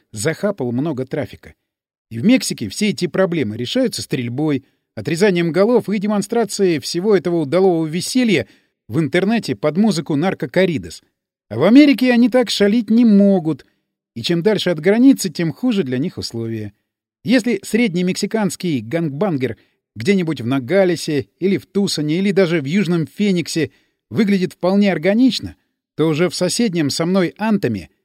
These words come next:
это всего пятнадцать километров к северу, на него будут смотреть с подозрением. А затем к нему проявит нездоровый интерес патруль местного шерифа, который может быть даже укомплектован нештатными помощниками,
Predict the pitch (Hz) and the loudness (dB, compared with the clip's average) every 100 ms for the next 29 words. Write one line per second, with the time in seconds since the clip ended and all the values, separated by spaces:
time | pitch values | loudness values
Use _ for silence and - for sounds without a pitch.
0 | _ 110 123 - 147 - 170 160 135 110 | _ -10 -8 -4 -4 -2 -2 -2 -4 -6
1 | - 131 151 147 135 - - - 127 92 | -6 -2 -2 -2 -6 -10 -8 -4 -2 -4
2 | - _ _ - 120 175 262 233 226 - | -14 _ _ -10 -2 2 4 2 0 0
3 | 220 208 247 202 - 190 196 185 196 104 | 0 0 -2 -2 -4 -2 0 2 0 -2
4 | 82 73 _ _ _ _ - 117 190 277 | -8 -20 _ _ _ _ -8 -2 6 6
5 | 214 247 277 196 - 202 240 254 233 196 | 6 6 6 6 2 2 4 4 2 0
6 | 180 147 180 247 220 185 226 247 - 160 | -2 0 0 2 0 -2 0 -2 -2 -6
7 | 160 247 240 185 202 226 220 - 233 160 | -2 0 2 0 -2 -4 -4 -2 0 0
8 | 127 110 120 - _ _ _ _ - 123 | -2 -4 -6 -8 _ _ _ _ -8 0
9 | 240 202 214 180 196 156 202 165 180 156 | 2 4 2 0 -2 2 2 2 0 -2
10 | 156 175 180 180 233 196 165 175 - 196 | -4 -4 -2 0 2 2 0 -2 -2 -4
11 | - 151 143 190 185 151 - 90 80 - | -2 -6 -4 -4 -2 -4 -8 -12 -16 -20